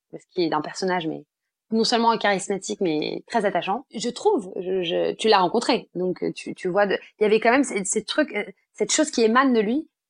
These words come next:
euh, qui est tellement sage, tellement simple, dans nos, dans nos vies de dingue,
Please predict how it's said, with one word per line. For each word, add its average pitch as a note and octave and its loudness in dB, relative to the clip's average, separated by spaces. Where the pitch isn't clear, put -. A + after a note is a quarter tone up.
euh, D#3+ 0
qui G#3 0
est G3 0
tellement C#4 2
sage, C4 0
tellement B3 0
simple, B3 -2
dans G#3 -2
nos, G#3 2
dans A3+ 4
nos A3 4
vies A3 2
de A#3+ 4
dingue, F#3+ 2